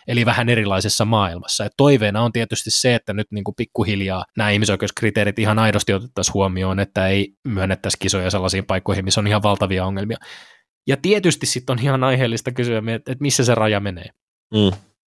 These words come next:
Speaker 1: Missä se raja menee ihmisoikeustilanteen? Ma-, maailmassa on niinku valtava määrä valtioita, joissa on ihmisoikeusongelmia.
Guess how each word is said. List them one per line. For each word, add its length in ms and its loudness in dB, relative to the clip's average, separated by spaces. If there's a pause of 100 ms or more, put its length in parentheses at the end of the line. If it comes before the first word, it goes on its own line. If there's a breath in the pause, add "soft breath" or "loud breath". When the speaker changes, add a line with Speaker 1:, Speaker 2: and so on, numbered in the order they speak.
(180)
Speaker 1:
Missä 200 2
se 80 2
raja 240 4
menee 260 0
ihmisoikeustilanteen? 800 -4
Ma-, 200 -6
maailmassa 480 0
on 80 2
niinku 240 -4
valtava 340 2
määrä 260 2
valtioita, 460 -2
joissa 240 -4
on 80 -4
ihmisoikeusongelmia. 880 -8